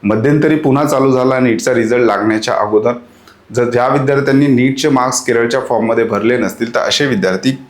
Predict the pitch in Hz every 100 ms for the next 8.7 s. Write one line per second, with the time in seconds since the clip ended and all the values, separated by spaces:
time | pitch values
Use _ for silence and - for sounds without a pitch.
0 | - 92 - 113 117 131 147 131 101 -
1 | 117 120 117 101 98 110 107 101 135 165
2 | 113 95 117 131 - - - _ - -
3 | - _ - - - - - - - -
4 | - - 117 135 123 127 127 151 147 143
5 | 139 139 - 127 135 95 90 - - -
6 | - - _ _ _ - - - - -
7 | _ - - 107 110 123 127 135 131 131
8 | 120 104 101 110 90 98 196